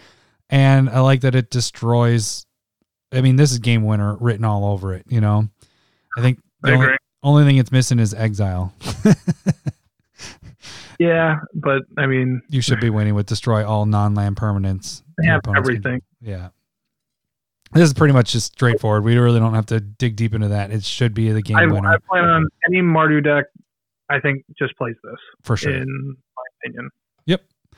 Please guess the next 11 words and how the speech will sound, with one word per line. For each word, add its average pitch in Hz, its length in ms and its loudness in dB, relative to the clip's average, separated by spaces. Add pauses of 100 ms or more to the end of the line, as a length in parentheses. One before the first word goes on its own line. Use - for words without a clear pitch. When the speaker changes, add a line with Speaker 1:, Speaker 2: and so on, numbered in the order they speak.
(960)
Speaker 1:
All 147 140 0
right. 160 240 2 (160)
Uh, 147 500 2
number 170 320 4
three. 123 920 -6 (1900)
Speaker 2:
Uh, 135 300 -6 (800)
Luminous 175 540 0
Broodmoth. 170 840 0 (1040)
Uh, 135 160 -2
this 160 220 0
is 139 240 0